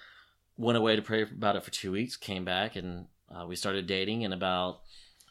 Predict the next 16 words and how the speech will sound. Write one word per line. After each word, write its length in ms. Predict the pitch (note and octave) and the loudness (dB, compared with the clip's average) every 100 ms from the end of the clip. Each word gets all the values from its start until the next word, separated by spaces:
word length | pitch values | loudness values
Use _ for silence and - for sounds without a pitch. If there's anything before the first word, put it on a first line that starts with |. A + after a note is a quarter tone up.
| _ _ _ | _ _ _
thirteen 800 | - - - A2+ A2 - B2+ A#2+ | -18 -16 -4 2 2 2 0 2
months 260 | A2+ G#2+ A2 | 4 2 0
later, 300 | G2 G2+ A2+ | 0 0 0
I 80 | G2 | -2
proposed 440 | - G2 G2+ - | -4 -2 -2 0
to 100 | C#3 | 0
her. 200 | D3+ D#3+ - | 0 -2 -6
We 80 | G2+ | -6
got 180 | G2 F#2 | -2 -2
engaged 380 | F#2 F#2+ F2+ | -2 -2 -2
about 160 | F2 - | -6 -2
five 180 | F2+ F#2 | -2 -2
months 200 | F#2 F2 | -4 -4
after 220 | F2 - | -6 -4
that, 340 | E2+ A2+ E3 E2+ | -4 -2 -4 -6
and, 260 | F2 F2+ | -8 -10